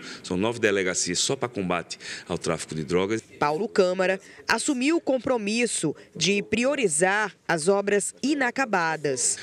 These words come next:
Speaker 1: Primeiro, a gente vai concluir obras que são importantes, são upas de especialidades de Escada, de Palmares, de,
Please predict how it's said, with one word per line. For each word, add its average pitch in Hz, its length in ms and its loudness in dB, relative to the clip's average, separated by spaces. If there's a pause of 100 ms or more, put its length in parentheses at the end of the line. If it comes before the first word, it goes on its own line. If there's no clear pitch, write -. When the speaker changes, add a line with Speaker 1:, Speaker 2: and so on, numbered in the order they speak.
Speaker 1:
Primeiro, 175 260 0
a 165 40 -2
gente 160 160 -2
vai 160 80 2
concluir 135 400 2
obras 95 360 2
que - 80 -2
são 98 140 2
importantes, 87 600 -4
são 87 260 -2 (640)
upas 101 240 2
de - 80 0
especialidades 85 880 0
de 82 120 -6
Escada, 80 440 0
de 67 120 -12
Palmares, 78 800 -2 (600)
de, 82 640 -2